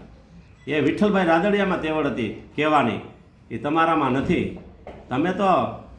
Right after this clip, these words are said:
ખાલી રાજકારણ કરવા ઈચ્છો છો, સમાજને લઈને રાજકારણ કરવા ઈચ્છો છો. એટલે તમારી સરકારમાં બે ત્રણ લાખ માણસો સમાજના ટપોરી બની ગયા એવું કહેવાનું તમારો મતલબ થયો ને,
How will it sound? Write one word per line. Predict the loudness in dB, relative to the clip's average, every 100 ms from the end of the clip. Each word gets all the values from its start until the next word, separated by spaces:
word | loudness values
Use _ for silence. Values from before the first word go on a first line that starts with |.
| -20 -20 -20 -18 -2
ખાલી | 2 4 4 2 -2 -10 -2
રાજકારણ | 2 2 2 -2 -2
કરવા | 0 0 2 2
ઈચ્છો | 2 0 0
છો, | -2 -6 -10 -20 -20 -20 -20 -20 -20 -20 -20 -10
સમાજને | 0 2 4 2 2
લઈને | 4 4
રાજકારણ | 4 2 2 0
કરવા | 0 -2 -2
ઈચ્છો | -2 -4
છો. | -8 -14 -14 -8
એટલે | -6
તમારી | -2 0 2 2
સરકારમાં | 0 0 0 0 0
બે | 0 0
ત્રણ | 2
લાખ | 2 2
માણસો | 0 0 0 -2 -4 -8 -16 -20 -20 -12
સમાજના | -4 0 2 0 0 -2
ટપોરી | -4 -4 -2 -2
બની | 0 0
ગયા | 2
એવું | 0 0
કહેવાનું | 0 0 2 0
તમારો | 0 0 0
મતલબ | 0 0 -2
થયો | 0 2
ને, | 2